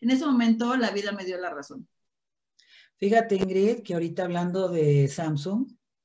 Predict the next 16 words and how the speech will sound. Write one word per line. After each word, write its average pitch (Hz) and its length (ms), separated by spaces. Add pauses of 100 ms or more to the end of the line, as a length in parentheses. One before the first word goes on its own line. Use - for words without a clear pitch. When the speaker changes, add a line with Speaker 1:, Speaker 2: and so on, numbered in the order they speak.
(760)
Speaker 2:
en 170 140
el 175 120
dos 185 220
mil 226 200
doce 202 640 (720)
sacan 190 460
la 170 140
convocatoria 165 800
para 151 200
lo 139 180
de 139 100
la 139 100
antorcha 151 400
olímpica 156 640
de 160 100
Londres 151 680